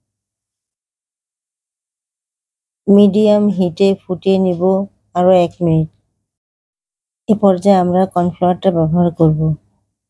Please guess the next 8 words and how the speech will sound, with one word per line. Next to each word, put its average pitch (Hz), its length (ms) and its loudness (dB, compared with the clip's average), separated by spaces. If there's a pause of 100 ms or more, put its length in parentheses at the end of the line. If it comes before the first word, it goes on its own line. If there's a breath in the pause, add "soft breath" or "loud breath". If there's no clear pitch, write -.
(440)
দুই 190 140 2
চামচ 190 520 0
কর্নফ্লাওয়ারকে 185 760 -2
আমরা 175 320 0 (800)
এক 180 180 -2
টেবিল 185 280 2
চামচ 180 400 0
পরিমাণ 175 360 0